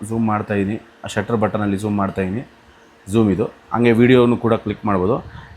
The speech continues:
And com-, coming to that, ಈ ಫ್ಯಾಕ್ಟ್ರಲ್ಲಿ ನಿಮಗೆ ಯಾವ್ದು ಬೇಕೋ ಸೆಟ್ ಮಾಡ್ಕೋಬೋದು. ಡೆಪ್ತ್ ಎಫೆಕ್ಟ್ ಬೇಕಾ, ಆ, ಎಕ್ಸ್‌ಪ್ಲೋಷರ್ ಬೇಕಾ, ಇಲ್ಲೇ ಸೆಟ್ ಮಾಡ್ಕೋಬೋದು. But usually ಇದನ್ನ ಯಾರು ಯೂಸ್ ಮಾಡಲ್ಲ, ಇದನ್ನ ರೆಗ್ಯುಲರ್ ಆಗಿ ಯೂಸ್, ಇದ್ರಲ್ಲೇ ಯೂಸ್ ಮಾಡ್ತಾರೆ. But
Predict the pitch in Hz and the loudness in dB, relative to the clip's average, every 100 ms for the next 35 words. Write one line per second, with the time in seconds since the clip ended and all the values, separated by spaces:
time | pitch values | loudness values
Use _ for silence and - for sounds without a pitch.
0 | - 143 156 170 - 165 180 202 185 165 | -4 2 2 0 -2 0 2 4 4 4
1 | 170 - _ _ _ _ 147 160 156 156 | 2 -8 _ _ _ _ 2 4 4 2
2 | 165 156 147 135 135 131 120 113 143 143 | 2 4 6 6 6 6 6 6 4 4
3 | 139 139 127 120 123 117 107 98 107 - | 2 2 0 0 -2 0 0 0 -2 -6
4 | - _ - 135 - 135 123 101 101 98 | -20 _ 0 0 2 0 2 0 0 2
5 | 104 98 107 - _ _ _ - 104 104 | 4 4 2 -6 _ _ _ 2 4 4
6 | 110 - 139 120 110 107 117 120 151 185 | 0 2 2 4 2 2 2 2 4 4
7 | 185 165 135 117 104 120 160 135 180 175 | 4 2 0 0 0 0 0 2 2 4
8 | 226 208 175 180 175 170 156 139 135 120 | 4 4 4 6 6 4 4 4 4 4
9 | 117 113 156 160 139 135 123 123 147 139 | 4 6 6 6 4 2 0 2 4 4
10 | 127 110 117 156 - - - - 113 | 2 0 -2 -4 -8 -20 -20 -2 0